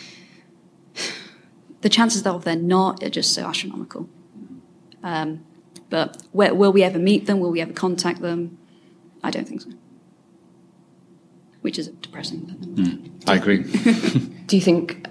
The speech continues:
Speaker 3: there would be intelligent life or more just, um, simple life?
Speaker 1: Again, I, I just, I don't think that we can, that we're the only ones. I just,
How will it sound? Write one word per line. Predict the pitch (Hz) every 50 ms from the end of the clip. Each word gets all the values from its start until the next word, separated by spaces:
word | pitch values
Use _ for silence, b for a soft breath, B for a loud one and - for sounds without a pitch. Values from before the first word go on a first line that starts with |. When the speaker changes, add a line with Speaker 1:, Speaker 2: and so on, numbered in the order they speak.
| -
Speaker 3:
there | - - - 180 170
would | 165 160 160
be | - 165 165 156 -
intelligent | - 180 185 180 185 185 175 - 160 156 -
life | - 175 185 175 - - - 165
or | 165 165
more | 165 160 151 151
just, | 151 - 156 160 - - - - - - - -
um, | - 160 160 156 - - 165 165 - - - - - - - -
simple | - - 160 160 160 151
life? | - - 139 156 - - - - -
Speaker 1:
Again, | - 277 269 277 262 254 247 -
I, | 240 247 240 - 233
I | 226
just, | 226 226 185 - - -
I | 208
don't | 208 208 202 202
think | 202 208 196 185
that | 185 185 185
we | 190 185 180
can, | - - 180 170 165 B B B B B B B B B B B - - - - -
that | - 185 175
we're | 185 175
the | 170 170 -
only | 175 170 175
ones. | 175 175 175 175 170 - - -
I | - 165
just, | 165 - -